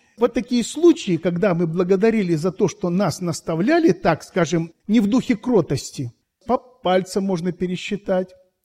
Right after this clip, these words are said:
А в прочих случаях мы не считали себя достойными всякого поругания, не видели, что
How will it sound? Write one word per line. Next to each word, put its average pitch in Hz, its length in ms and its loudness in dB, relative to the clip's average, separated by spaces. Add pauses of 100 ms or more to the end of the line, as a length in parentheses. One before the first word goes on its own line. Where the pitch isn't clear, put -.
(400)
А 196 100 -2
в - 140 -10
прочих 302 360 2
случаях - 540 -6 (140)
мы 277 480 4
не 214 240 2
считали - 840 -4
себя 180 380 -2
достойными 202 720 -2
всякого 170 400 -4
поругания, 240 680 0 (380)
не 220 160 4
видели, 208 360 4
что - 340 -6